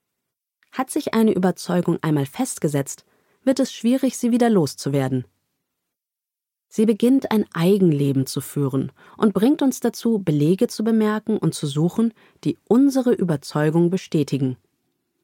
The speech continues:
Nur selten zu prüfen, ob diese Beweise fundiert sind, und Informationen, die der Überzeugung widersprechen,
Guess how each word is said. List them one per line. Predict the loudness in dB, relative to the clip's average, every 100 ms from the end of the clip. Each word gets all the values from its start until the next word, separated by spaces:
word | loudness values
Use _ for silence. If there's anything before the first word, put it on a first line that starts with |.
| _
Nur | 2 4
selten | 2 2 0 -2
zu | -2
prüfen, | -8 -2 0 0 0 -2
ob | -4 -2
diese | 0 0
Beweise | -2 -2 0 0 0 -4
fundiert | -4 -2 2 2 0
sind, | -4 -6 -10 -20 -20 _
und | -2 0
Informationen, | 0 0 0 -2 0 2 2 0 -4 -20 _
die | 2
der | 4 4
Überzeugung | 0 0 -2 0 0 -2
widersprechen, | -4 -8 -6 -6 -2 -2 -2